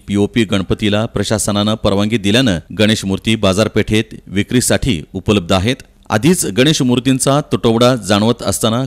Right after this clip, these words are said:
खड्डेमय रस्त्यांमधून बाप्पाचं आगमन तरी कसं करावं अशी चिंता गणेश भक्तांमध्ये आणि विविध सार्वजनिक मंडळांना सतावत आहे. रस्त्यावर पडलेल्या खड्ड्यांच्या साम्राज्यामधून गणपती बाप्पांचं आगमन कसं करावं असा प्रश्न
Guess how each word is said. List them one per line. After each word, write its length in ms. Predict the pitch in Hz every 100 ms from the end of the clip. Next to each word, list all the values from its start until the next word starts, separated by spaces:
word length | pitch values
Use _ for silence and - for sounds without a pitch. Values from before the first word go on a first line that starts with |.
| -
खड्डेमय 460 | 107 92 104 101
रस्त्यांमधून 640 | 95 - 110 101 95 107 127
बाप्पाचं 460 | 98 92 113 -
आगमन 360 | 127 95 107 131 156
तरी 120 | 160
कसं 260 | 151 135
करावं 460 | 156 139 151 98 87
अशी 180 | - 113
चिंता 500 | 113 104 95 101 101 - 95
गणेश 260 | 98 -
भक्तांमध्ये 720 | 90 95 123 110 95 120 92 - - -
आणि 280 | 98 95 92
विविध 340 | 92 101 104
सार्वजनिक 600 | 107 98 95 101 117 -
मंडळांना 560 | 98 90 139 113 90 78 - -
सतावत 440 | 107 - 95 92 -
आहे. 340 | 87 90 76 - -
रस्त्यावर 440 | 107 104 107 104 101
पडलेल्या 400 | 101 95 104 110
खड्ड्यांच्या 580 | - 82 104 101 113 110
साम्राज्यामधून 920 | - 92 92 104 98 107 95 107 113
गणपती 420 | 95 101 95 117
बाप्पांचं 480 | 98 98 - 117 139
आगमन 380 | - 101 107 123
कसं 300 | - 113 -
करावं 420 | - 120 123 139 -
असा 180 | - 131
प्रश्न 480 | 170 - 101 80